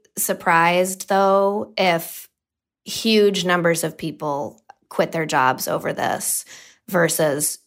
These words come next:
just agreeing to get the vaccine and, <laughs> and being mad about it, frankly. I think this is already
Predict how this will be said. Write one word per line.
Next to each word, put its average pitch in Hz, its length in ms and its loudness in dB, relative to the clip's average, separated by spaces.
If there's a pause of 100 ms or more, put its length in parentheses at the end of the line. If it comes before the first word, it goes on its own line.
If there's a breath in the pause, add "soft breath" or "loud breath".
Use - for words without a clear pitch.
just 170 260 0
agreeing 165 320 -2
to 151 80 -4
get 147 160 -6
the 151 80 -6
vaccine 147 520 -4
and, 170 360 -6
<laughs> - 40 -20
and 220 140 0
being 262 220 4
mad 254 220 4
about 233 300 0
it, - 160 -2
frankly. 180 600 0 (340 loud breath)
I 170 80 0
think 180 220 -4
this 165 200 -2
is 151 380 -6 (640 soft breath)
already 170 920 4